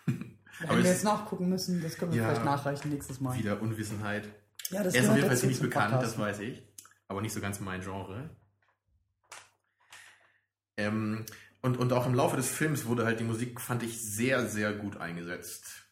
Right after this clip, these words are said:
Speaker 1: Also ist mir selten bei einem Film wirklich in, in dem Maße aufgefallen, wie, also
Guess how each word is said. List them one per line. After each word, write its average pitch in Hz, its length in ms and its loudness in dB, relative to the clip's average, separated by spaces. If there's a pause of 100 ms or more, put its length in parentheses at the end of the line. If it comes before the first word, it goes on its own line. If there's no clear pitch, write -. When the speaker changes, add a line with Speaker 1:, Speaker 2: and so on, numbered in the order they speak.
(120)
Speaker 1:
Also 104 140 -6
ist 104 120 -6
mir 117 160 0
selten 131 680 -2
bei 117 80 -2
einem 113 160 -4
Film 113 480 -4
wirklich 113 260 -4
in, 107 120 -6 (180)
in 107 140 -8
dem 131 240 2
Maße 113 320 0
aufgefallen, 104 640 -2
wie, 107 480 -4 (540)
also 107 200 -2